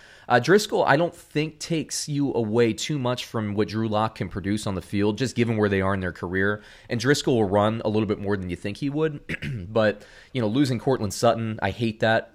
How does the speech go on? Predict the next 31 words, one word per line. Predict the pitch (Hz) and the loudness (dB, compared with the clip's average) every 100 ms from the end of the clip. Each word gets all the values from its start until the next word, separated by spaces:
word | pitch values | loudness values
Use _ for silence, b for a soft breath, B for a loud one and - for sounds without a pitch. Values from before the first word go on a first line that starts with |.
| _ | _
for, | - 110 104 101 | -6 -2 0 2
uh, | 95 92 87 85 | 2 2 2 0
for | - 104 | -2 -2
the | 95 | -2
Denver | 101 95 92 | -2 -2 0
Broncos. | 98 104 101 104 101 - - _ _ _ _ _ _ _ | 0 0 0 0 0 -6 -14 _ _ _ _ _ _ _
Tampa | - 139 123 | -2 0 0
Bay, | 107 113 113 107 B B | 2 2 2 -2 B B
Tom | - 123 | 2 2
Brady, | 113 117 113 | 4 2 2
I | 101 | 2
have | 110 | 0
him | 101 95 - | -2 -4 -2
as | 110 95 | -2 -2
a | |
mid-grade | 95 101 98 104 87 | -2 -2 0 -2 -2
starter, | - 104 101 95 | 2 2 4 2
but | 98 | 0
I | |
think | 98 117 104 | 0 0 0
this | 104 | -2
is | 98 | -2
the | 95 | 0
week | 98 92 | 0 0
that | 90 | -2
he | 104 92 | -4 -4
starts | 107 98 | -2 -2
to | - | -4
string | - 98 90 | -8 -6 -6
it | |
together. | 87 85 92 95 | -4 -2 2 0